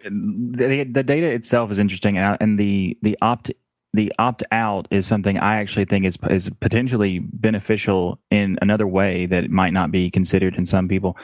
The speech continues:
But I was wondering if you have it, so that someone has to opt out, and they un-, they check it to opt out.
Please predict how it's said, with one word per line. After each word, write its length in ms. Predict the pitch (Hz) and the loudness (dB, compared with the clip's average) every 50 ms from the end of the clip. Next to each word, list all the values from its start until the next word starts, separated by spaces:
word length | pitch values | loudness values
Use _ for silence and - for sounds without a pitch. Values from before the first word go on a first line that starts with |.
| - - - - - - _ - | -20 -20 -20 -20 -20 -18 _ -2
But 240 | 98 98 95 90 - _ _ _ _ - | 0 0 0 -2 -4 _ _ _ _ -6
I 280 | 92 87 76 92 117 | -4 -2 0 0 0
was 120 | 127 131 113 | 0 0 0
wondering 440 | 117 120 117 113 110 110 107 92 - _ _ | 2 2 2 2 0 0 -2 -2 -4 _ _
if 220 | 117 117 104 - | 0 0 0 0
you 180 | 110 123 143 147 | 0 0 2 2
have 320 | 135 143 139 135 131 123 | 2 2 2 2 2 2
it, 220 | 123 113 - - | 0 -2 -2 -2
so 320 | - 120 110 107 98 98 95 | -2 0 0 0 0 0 -2
that 160 | 65 - - | -2 -2 0
someone 200 | - 117 113 107 | 0 2 2 2
has 120 | 107 101 - | 0 0 0
to 80 | - | 0
opt 240 | - 101 104 98 - | 2 2 0 2 2
out, 220 | 104 101 98 - - | 2 2 2 0 0
and 160 | 95 98 98 101 | 0 2 2 2
they 140 | 107 110 | 2 0
un-, 240 | - - 110 110 104 - | 2 2 2 2 0 0
they 160 | 101 104 113 117 | 0 0 0 0
check 260 | - - 127 113 - | 0 -2 -2 0 -2
it 140 | 90 - - | -4 -2 0
to 180 | - 123 113 | 0 2 2
opt 220 | 107 110 101 - 107 | 2 0 0 0 0
out. 260 | 104 98 85 73 | 0 0 0 -2